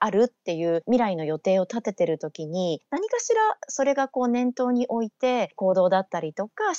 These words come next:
考だったりっていうのが、まあ、それはあのヒーラーに限らずどなたでもきっとそうなんだと思うんですけれども、特に今回ヒーリングフェスタっていう非常にまあ初めての試みでも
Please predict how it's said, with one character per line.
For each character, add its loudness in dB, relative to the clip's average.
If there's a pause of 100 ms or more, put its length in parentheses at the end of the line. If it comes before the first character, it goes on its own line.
考 -2
だ 2
っ -6
た -4
り -6
っ -20
て -8
い -2
う -6
の -2
が、 0
ま -2
あ、 -2
そ -2
れ 4
は 2
あ -2
の -4
ヒ 0
ー 0
ラ 2
ー 0
に -2
限 -2
ら 0
ず 0 (240)
ど 2
な 0
た -4
で -8
も -8
き -18
っ -20
と 0
そ 0
う 2
な -2
ん -6
だ -8
と -10
思 0
う -4
ん -4
で -6
す -14
け -4
れ -4
ど -10
も、 2
特 -2
に 4
今 2
回 2
ヒ 2
ー 4
リ 4
ン 4
グ 2
フ 0
ェ 2
ス -12
タ 2
っ -6 (140)
て -2
い -2
う 0
非 -2
常 0
に 2
ま 2
あ 0
初 -2
め -2
て -2
の -6
試 0
み -2
で -4
も -4